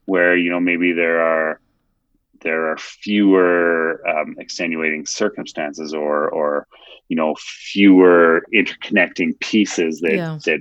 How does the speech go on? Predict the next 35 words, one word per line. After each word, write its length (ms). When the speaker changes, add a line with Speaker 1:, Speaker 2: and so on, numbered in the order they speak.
Speaker 1:
make 240
the 100
engine 360
go. 260
So 220
it's 200
maybe 260
in 60
a 80
lot 180
of 60
ways 160
a 40
simpler 500
path 420
to 440
decision 460
making. 480
Um, 400
but, 240
you 80
know, 180
I 60
keep 260
coming 220
back 280
to 420
we're, 360
we're 120
here 220
to 80
serve 340
our 140
community, 800
and 480